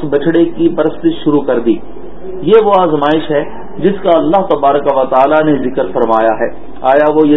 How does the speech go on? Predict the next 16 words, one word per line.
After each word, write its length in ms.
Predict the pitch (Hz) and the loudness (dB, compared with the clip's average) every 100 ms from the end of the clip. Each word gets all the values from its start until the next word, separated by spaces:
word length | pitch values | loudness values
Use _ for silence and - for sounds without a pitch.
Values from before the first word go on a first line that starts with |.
| 143 | 0
سمجھتے 460 | 175 190 185 185 160 | -2 -2 -2 0 2
ہیں 160 | 160 | 2
یا 140 | 160 151 | 2 2
نہیں 240 | 151 147 170 - - - | 2 2 0 -4 -12 -2
کہ 60 | 156 | 0
جس 160 | 185 | 0
بچڑے 420 | 180 156 165 170 190 | 0 0 0 0 0
کو 120 | 175 | 0
خود 200 | 175 196 185 | 2 2 2
انہوں 200 | 185 185 | 2 0
نے 100 | 180 | 0
اپنے 340 | 147 170 170 | -2 -2 -2
ہاتھوں 380 | 139 139 139 226 | 0 -2 0 -2
سے 100 | 226 | 0
بنایا 400 | 160 135 120 120 | 0 2 2 0
ہے، 400 | 123 143 - - | 2 0 0 -8